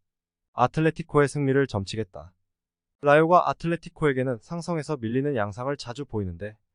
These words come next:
본인들이 주도하는 양상보다는 역습 상황에서 더 경기력과 결과가 나아지는 유형의 라요라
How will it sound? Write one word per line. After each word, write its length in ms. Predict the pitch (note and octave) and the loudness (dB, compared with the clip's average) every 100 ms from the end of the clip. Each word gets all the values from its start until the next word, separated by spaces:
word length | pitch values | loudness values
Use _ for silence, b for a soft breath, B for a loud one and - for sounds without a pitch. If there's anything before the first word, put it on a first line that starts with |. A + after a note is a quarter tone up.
| _ _ _ - | _ _ _ -6
본인들이 460 | B2+ D3+ D3 C#3 | -2 -2 -4 -6
주도하는 480 | - C3 B2 B2+ C3 | -8 -4 0 0 -2
양상보다는 640 | G2 G2+ C3 B2 A#2 B2 A#2 | -6 -6 -10 -6 -6 -4 -6
역습 320 | F#2+ - - | -8 -12 -16
상황에서 500 | C#3+ C#3 C3+ B2 C#3+ | -8 -6 -6 -8 -12
더 160 | - B2 | -6 -8
경기력과 600 | - G#2+ A2 A#2+ - B2 - | -6 -10 -8 -8 -4 -4 -4
결과가 380 | G#2+ A2 B2+ | -6 -4 -4
나아지는 440 | B2+ G2 G#2+ B2 C3 | -2 -4 -4 -8 -8
유형의 360 | G#2+ G#2+ B2+ C3 | -6 -4 -2 -2
라요라 500 | F2+ E2 - G2 | -4 -8 -12 -14